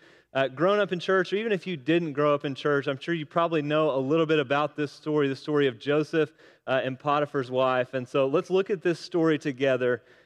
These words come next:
uh, and see what God might have to say to us from it. Genesis thirty-nine, starting in verse one, the very word of God to us today.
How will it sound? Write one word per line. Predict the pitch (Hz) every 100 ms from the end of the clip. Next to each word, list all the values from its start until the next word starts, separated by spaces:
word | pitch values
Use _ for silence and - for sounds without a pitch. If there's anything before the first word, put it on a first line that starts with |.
| _
uh, | 120 117
and | 123
see | 120 - 160
what | 139 139 123
God | 127 127 127 120 _
might | 127 123 117
have | 127 117
to | -
say | 117 - 117
to | 113 123 107
us | 101
from | - 120 110
it. | 104 - 120
Genesis | 120 160 160 170 143 - _ _
thirty-nine, | 151 147 151 139 123 120 117 110 _ _ _ _ _ _ _
starting | - - 139 143
in | 143
verse | 127 135 139
one, | 120 113 101 95 - _ _ _ _ _ _
the | 120
very | 104 117 143 147 143 110
word | 131 123 123 123
of | 123 107
God | 117 117 110
to | 113
us | 107 -
today. | - 101 104 98 98